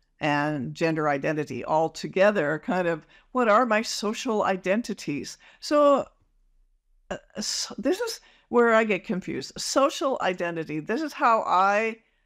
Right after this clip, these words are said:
identify socially, but some of these things are who I am, a part of who I am as a person. I can't change my color,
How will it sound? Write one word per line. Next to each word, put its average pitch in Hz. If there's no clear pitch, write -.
identify 202
socially, 170
but 214
some 339
of 494
these 190
things 180
are 175
who 277
I 180
am, 190
a -
part 254
of 220
who 208
I 175
am 160
as 160
a 185
person. 175
I 208
can't 240
change 202
my 170
color, 151